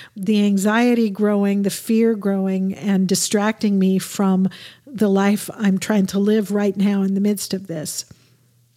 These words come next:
So, uh, maybe that will help you as well to do whatever it takes to comfort yourself, recognize the source of the anxiety, uh, and, and do what it takes to comfort yourself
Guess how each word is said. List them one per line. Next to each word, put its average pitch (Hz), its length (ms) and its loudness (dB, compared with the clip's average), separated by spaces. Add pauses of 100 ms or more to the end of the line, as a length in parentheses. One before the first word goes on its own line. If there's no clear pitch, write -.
(400)
So, 214 400 -2 (440)
uh, 240 60 -8
maybe 254 320 2
that 240 180 0
will 226 120 2
help 208 320 -6
you 220 260 4
as 208 220 -4
well 214 440 0 (360)
to 220 580 0
do 240 220 2
whatever 285 340 2
it 226 160 -2
takes 226 380 -2
to 202 100 -2
comfort 226 440 -2
yourself, 269 720 -2 (160)
recognize 240 960 0 (340)
the 214 80 2
source 226 560 0
of 220 120 0
the 208 160 0
anxiety, 214 920 0 (440)
uh, 220 160 -4 (100)
and, 208 480 0 (100)
and 196 440 0 (520)
do 214 220 2
what 226 180 2
it 220 140 0
takes - 320 -2
to - 100 -6
comfort - 400 -2
yourself 185 560 -2